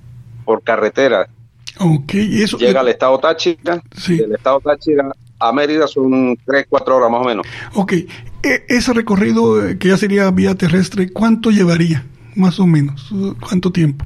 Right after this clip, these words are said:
Speaker 1: Eh, disculpe que no, no, no le escuché
Speaker 2: Ah,
Speaker 1: muy
Speaker 2: ok,
Speaker 1: bien.
Speaker 2: sí,
Speaker 1: ¿Cómo
Speaker 2: perdón.
Speaker 1: re-, me puede repetir?
Speaker 2: Sí, ¿cuánto tiempo se tomaría hacer ese recorrido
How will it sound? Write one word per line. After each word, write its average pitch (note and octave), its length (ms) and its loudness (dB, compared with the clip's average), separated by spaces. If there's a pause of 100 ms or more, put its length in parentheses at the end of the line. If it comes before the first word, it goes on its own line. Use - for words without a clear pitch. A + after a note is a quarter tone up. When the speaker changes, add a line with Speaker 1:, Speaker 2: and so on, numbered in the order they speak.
Speaker 1:
Eh, A2+ 240 -6
disculpe C#3+ 460 -2
que A#2+ 140 2
no, D3 200 2
no, D3 200 2
no D3 100 2
le C#3+ 80 2
escuché - 260 -4
Speaker 2:
Ah, F3 40 4
Speaker 1:
muy F#3 80 4
Speaker 2:
ok, D3 80 0
Speaker 1:
bien. D#3+ 140 4
Speaker 2:
sí, - 140 0
Speaker 1:
¿Cómo D#3 60 0
Speaker 2:
perdón. D#3 240 4
Speaker 1:
re-, A2 180 -4
me A2+ 120 -4
puede C#3+ 100 4
repetir? D#3+ 300 -2 (220)
Speaker 2:
Sí, F#3 280 2 (380)
¿cuánto A#3 260 4
tiempo A#3+ 580 2
se G3 140 0
tomaría G3 800 4 (240)
hacer F#3+ 240 2
ese F#3+ 200 2
recorrido F3+ 600 2